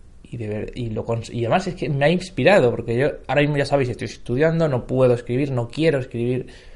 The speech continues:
escribo alguna cosa quizá, pero no quiero meterme en una novela. Estoy con una, estoy con un proyecto que está un poco pausado porque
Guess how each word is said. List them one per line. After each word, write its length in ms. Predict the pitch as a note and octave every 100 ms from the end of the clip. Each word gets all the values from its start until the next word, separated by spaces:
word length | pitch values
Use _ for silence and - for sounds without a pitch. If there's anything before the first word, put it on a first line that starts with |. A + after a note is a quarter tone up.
| - - -
escribo 320 | A#2+ - D3+
alguna 280 | D3+ D3+ C#3+
cosa 300 | E3 E3+ D#3
quizá, 340 | C#3+ C3 E3
pero 180 | D#3+ C#3
no 240 | C#3 D#3 D3+
quiero 240 | D#3+ C#3+
meterme 240 | B2 C3+ B2+
en 60 |
una 80 | B2+
novela. 480 | C3 C#3+ D#3+ G3+ -
Estoy 320 | - - C#3+
con 140 | C3+ C#3+
una, 280 | E3 G#3 D#3
estoy 240 | - C3
con 120 | C#3
un 100 | C#3
proyecto 460 | C3 C3+ C#3 C3+ D3
que 220 | A2+ A#2
está 220 | A#2 C#3+
un 120 | C3+
poco 180 | B2+ C#3
pausado 500 | B2+ C3 B2+ C#3 D3+
porque 460 | B2+ B2 - A#2+